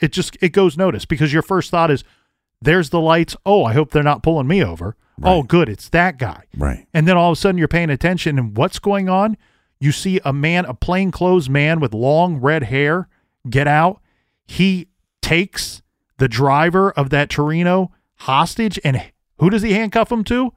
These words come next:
Speaker 1: A state trooper, a uniformed officer,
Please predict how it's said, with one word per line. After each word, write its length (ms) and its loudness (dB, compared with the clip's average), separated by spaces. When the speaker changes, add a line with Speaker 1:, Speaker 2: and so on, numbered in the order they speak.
Speaker 1:
A 80 2
state 260 0
trooper, 460 0
a 140 2
uniformed 540 2
officer, 560 -2